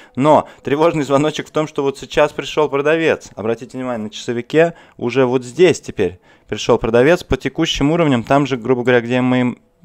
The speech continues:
там же, где мы сейчас и находимся. И на четырехчасовике тоже он есть. То есть на четырехчасовике даже покупок этих не видно, а продавец есть. То есть продавец понижается, посмотрите. И это о чем нам с вами говорит? Что опасная ситуация в моменте локально для лонгистов,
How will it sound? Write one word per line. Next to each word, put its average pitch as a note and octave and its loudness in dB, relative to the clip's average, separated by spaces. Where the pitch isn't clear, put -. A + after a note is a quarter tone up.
там D3+ 2
же, C3+ -8
где A#2+ -2
мы C3 2
сейчас - -2
и C3 -6
находимся. B2 -4
И A#2 -4
на A#2+ -2
четырехчасовике C3 0
тоже G#2 2
он A#2 2
есть. A2+ 0
То - -4
есть G#2 -6
на A2+ -6
четырехчасовике C3+ -4
даже A2+ -6
покупок B2+ -2
этих G2+ -10
не A#2+ -4
видно, D3+ 0
а G2+ -8
продавец B2 2
есть. C#3 0
То - -4
есть G#2 -4
продавец B2+ 2
понижается, C3+ 2
посмотрите. - -6
И G#2+ -4
это C3+ 4
о D3+ 2
чем D#3 0
нам A#2+ 0
с - -14
вами A2+ 2
говорит? G#2+ -2
Что C3+ 6
опасная D#3+ 2
ситуация C3+ 2
в - -4
моменте A2+ 0
локально F#2+ 0
для F#2 -6
лонгистов, A2 -6